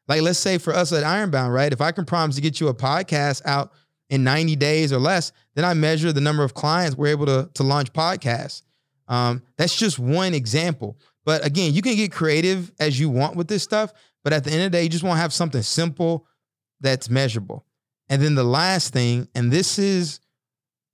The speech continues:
this is where people get, how do I say this? Um, intimidated, because one of the most powerful brand things that you can do, or I said brand things, one,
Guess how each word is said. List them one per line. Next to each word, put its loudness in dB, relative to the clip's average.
this 0
is 0
where 2
people 0
get, -2
how 0
do 2
I 2
say -2
this? -6
Um, -6
intimidated, -2
because 0
one 0
of 0
the 2
most 0
powerful 0
brand -2
things 2
that -2
you 2
can 0
do, 0
or -6
I -8
said 0
brand -2
things, -2
one, -2